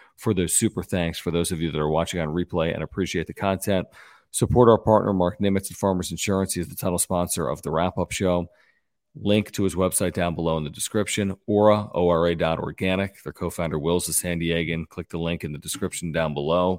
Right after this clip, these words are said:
Plant-based nutritional products. Underdog Fantasy. Use promo code podswrap, P A D S W R A P. Get a one hundred percent deposit match up to one hundred dollars.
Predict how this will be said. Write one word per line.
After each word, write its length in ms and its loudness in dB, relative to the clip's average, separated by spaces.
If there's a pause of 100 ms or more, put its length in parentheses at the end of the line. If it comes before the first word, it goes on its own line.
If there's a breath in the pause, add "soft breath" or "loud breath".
Plant-based 460 -4
nutritional 420 -6
products. 480 0 (460 soft breath)
Underdog 460 6
Fantasy. 420 0
Use 160 -4
promo 260 -2
code 320 0 (300)
podswrap, 600 0
P 160 0
A 80 4
D 200 0
S 280 -2
W 320 -2
R 180 2
A 60 -4
P. 220 -4
Get 140 -4
a 80 -2
one 160 -8
hundred 300 -8
percent 300 -6
deposit 400 -4
match 340 -4
up 140 -10
to 80 -10
one 100 -4
hundred 220 -6
dollars. 440 0